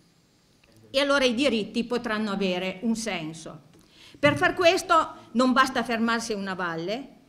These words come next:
non basta fermarsi alla situazione italiana, proprio perché l'attacco è globale, la risposta deve essere internazionale. Ed ecco perché, se vogliamo vedere l'Europa, eh, sotto l'unica forma possibile,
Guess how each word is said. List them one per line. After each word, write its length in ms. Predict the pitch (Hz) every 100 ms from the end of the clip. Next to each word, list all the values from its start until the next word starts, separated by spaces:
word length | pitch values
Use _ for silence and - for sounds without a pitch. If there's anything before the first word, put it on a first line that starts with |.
| _
non 200 | 208 226
basta 320 | 233 247 233
fermarsi 1040 | 208 208 226 226 220 - 196 175 170 - - _ -
alla 240 | 233 233
situazione 560 | 226 240 214 202 262 240
italiana, 720 | 202 214 214 196 170 185 240 254 - -
proprio 380 | 330 294 285 202
perché 320 | 226 240 247
l'attacco 920 | 233 233 359 285 - - 185 165 - -
è 180 | 262 220
globale, 800 | 277 233 247 196 190 233 285 - - - _
la 140 | 220 262
risposta 840 | 254 - 269 240 226 - 269 262 - -
deve 400 | 190 269 247 220
essere 380 | 220 233 226 -
internazionale. 1080 | 247 233 208 196 190 190 180 165 165 160 165 - - -
Ed 160 | - 233
ecco 280 | 311 311 254
perché, 680 | 269 262 247 226 262 - - - - - - - _ - - - - _ _ _ _ _ - - -
se 180 | -
vogliamo 400 | 294 320 359 359
vedere 520 | 320 285 330 311 262 240
l'Europa, 920 | 269 294 302 302 254 - 180 175 180
eh, 240 | 240 233 226
sotto 380 | 311 285 311
l'unica 520 | 302 415 427 320 311 269
forma 420 | 320 311 277 240
possibile, 960 | 269 247 - 262 196 240 254 320 359